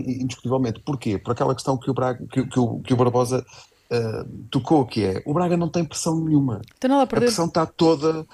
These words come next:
Speaker 1: está toda no Benfica e no Porto. Eh, e eu acho que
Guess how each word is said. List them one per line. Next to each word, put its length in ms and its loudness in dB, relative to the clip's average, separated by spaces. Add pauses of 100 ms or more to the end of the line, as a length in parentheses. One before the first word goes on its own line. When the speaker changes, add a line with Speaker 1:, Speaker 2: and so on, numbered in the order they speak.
(140)
Speaker 1:
está 160 -2
toda 320 -2
no 80 2
Benfica 400 -2
e 20 0
no 100 -2
Porto. 440 -8 (460)
Eh, 380 -2
e 100 0
eu 160 2
acho 220 0
que 100 -8